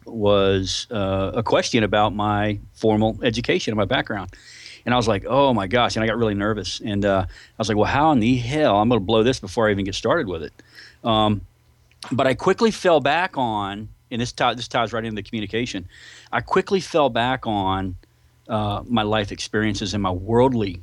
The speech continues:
experiences, something that I know for a fact that I bring to the table. And, and he had no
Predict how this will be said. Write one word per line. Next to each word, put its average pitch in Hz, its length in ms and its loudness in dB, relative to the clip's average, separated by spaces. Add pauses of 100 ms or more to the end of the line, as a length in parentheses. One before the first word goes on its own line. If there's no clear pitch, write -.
(140)
experiences, 92 880 -2 (300)
something 127 400 4
that 110 260 2 (100)
I 127 280 2
know 120 520 4
for 101 200 -6
a 95 60 -2
fact 120 420 0
that 98 100 0
I 98 60 0
bring 101 260 -4
to - 80 -8
the 92 100 -4
table. 98 440 -4 (420)
And, 120 240 6
and 117 140 4
he 202 320 2
had 143 260 2
no 160 680 4